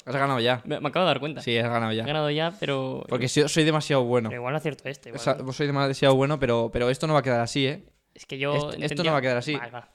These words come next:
Speaker 1: Esto no va a quedar así. Voy, voy a ser muy malo la próxima vez. Voy a, voy a ser muy mala gente. Te lo voy a hacer igualmente, ¿vale?
Speaker 2: Vale.
Speaker 1: Vive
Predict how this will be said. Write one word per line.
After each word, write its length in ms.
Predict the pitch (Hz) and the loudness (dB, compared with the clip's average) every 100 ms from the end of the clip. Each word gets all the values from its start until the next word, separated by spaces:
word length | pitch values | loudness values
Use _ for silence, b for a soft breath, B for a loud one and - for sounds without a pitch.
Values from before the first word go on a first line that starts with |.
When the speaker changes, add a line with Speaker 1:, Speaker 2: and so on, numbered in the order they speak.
| _ | _
Speaker 1:
Esto 180 | 127 143 | -12 -8
no 40 | |
va 60 | 131 | -6
a 20 | |
quedar 140 | 123 | -4
así. 160 | 120 131 | -6 -4
Voy, 120 | 127 139 | -6 -4
voy 80 | 131 | -6
a 60 | |
ser 160 | 127 135 | -6 -4
muy 160 | 135 | -4
malo 200 | 127 131 | -2 0
la 100 | 120 | 0
próxima 260 | 117 120 123 | -2 -4 -4
vez. 180 | 123 120 B B _ _ | -4 -6 B B _ _
Voy 100 | 127 | -6
a, 20 | |
voy 160 | 120 135 | -6 -6
a 40 | |
ser 180 | 131 135 | -8 -10
muy 340 | 202 220 151 131 | -10 -10 -8 -6
mala 180 | 120 | -6
gente. 280 | 117 - - _ _ b b b b b b b | -10 -16 -20 _ _ b b b b b b b
Te 100 | - | -2
lo 40 | 170 | 4
voy 60 | 202 | 4
a 40 | |
hacer 100 | 170 | 4
igualmente, 340 | 151 131 107 110 | 2 0 -2 -2
¿vale? 200 | 139 185 - b b b _ - | -2 -2 -6 b b b _ -6
Speaker 2:
Vale. 200 | 127 120 _ _ _ _ _ _ _ _ _ _ _ - _ _ | -6 -6 _ _ _ _ _ _ _ _ _ _ _ -20 _ _
Speaker 1:
Vive 480 | 151 156 196 220 - | 0 4 4 2 -2